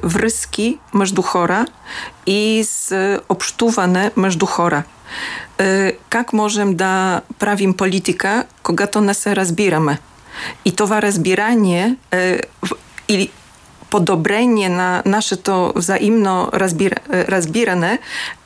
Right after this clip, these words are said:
e, nasz ja cel – e, i od ta z-, to wa zawisi, jak, e, jak się prawim nasz, jak nasi te politycy, się prawią swoja ta polityka. Nie możemy da,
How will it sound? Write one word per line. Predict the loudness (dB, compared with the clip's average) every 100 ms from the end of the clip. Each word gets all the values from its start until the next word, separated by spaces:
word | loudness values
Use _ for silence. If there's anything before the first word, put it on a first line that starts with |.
| -4
e, | 0 2 0 -2 -6 -2 2 4 4
nasz | 2 0 -2
ja | -4 -4 -4
cel – | -2 0 0 -2 _ -20 -18 -18 -4
e, | 0 2 2 2 0
i | 0
od | -2 0
ta | -2
z-, | -2 -4 -2
to | 0
wa | 0 0 -2 -2
zawisi, | -2 0 0 -2 -2 0 0 -4 -14 -4
jak, | -4 -4 -10 -10 -2 2 2 2 0 -2
e, |
jak | -2
się | -2 -2
prawim | -2 -2 0 2 2
nasz, | 0 -2 -4 -2
jak | -2 0
nasi | 0 0 -2
te | -2
politycy, | 0 0 0 0 0 -2
się | -2 0
prawią | 0 0
swoja | -2 -2 0
ta | 0
polityka. | 0 2 2 2 -2 -2 -4 -8 -10 -8 -4 0
Nie | 2
możemy | 2 2 2 2
da, | 2 0 0 -2